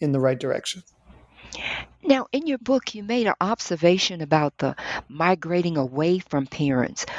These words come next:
Speaker 2: What are some of the consequences that, uh, young couples or couples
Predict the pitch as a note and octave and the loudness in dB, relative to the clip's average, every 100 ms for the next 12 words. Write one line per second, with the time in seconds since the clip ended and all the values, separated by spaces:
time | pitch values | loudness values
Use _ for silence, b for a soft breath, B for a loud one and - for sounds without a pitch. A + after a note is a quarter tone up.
0 | B B A4 A4+ - A#3+ F#3 - - F3 | B B 2 2 -2 0 2 0 0 0
1 | - D#3+ D3 C#3 B2+ - C3+ B2 - C#3 | -2 -2 2 2 0 0 2 2 0 -2
2 | B2+ D3 C#3+ C3+ - C#3 C3+ B2 A#2+ - | -2 0 0 0 0 0 0 -2 -2 0
3 | - C3+ A#2+ G#3+ | 0 2 0 -2